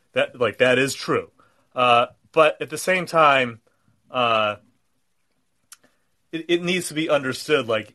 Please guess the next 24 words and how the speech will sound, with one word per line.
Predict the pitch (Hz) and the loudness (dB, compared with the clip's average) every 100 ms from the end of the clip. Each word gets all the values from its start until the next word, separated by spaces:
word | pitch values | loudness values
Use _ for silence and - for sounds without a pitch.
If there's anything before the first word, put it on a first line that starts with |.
| _ | _
i-, | 82 _ _ _ | -20 _ _ _
in | 139 131 | -12 -10
the | 120 | -10
context | 127 127 117 117 110 | -6 -6 -4 -6 -6
of, | 113 | -8
like, | 113 110 123 | -8 -8 -10
like, | 113 - | -12 -8
how | 139 151 | -2 -2
much | 147 139 117 - - | 0 0 0 -6 -12
needs | 113 113 101 | -14 -12 -12
to | 104 | -12
be | 107 | -12
done. | 98 104 92 | -8 -8 -8
Like, | 95 98 | -12 -14
like, | 107 98 | -12 -8
at | 113 123 | -8 -2
what, | 127 135 | -2 0
like, | 120 110 | -4 -4
at | 135 | -4
what | 131 151 | 0 0
point | - 151 135 123 | 0 -4 -4 -8
do | 117 | -12
we | 117 104 | -12 -14
s-, | - | -20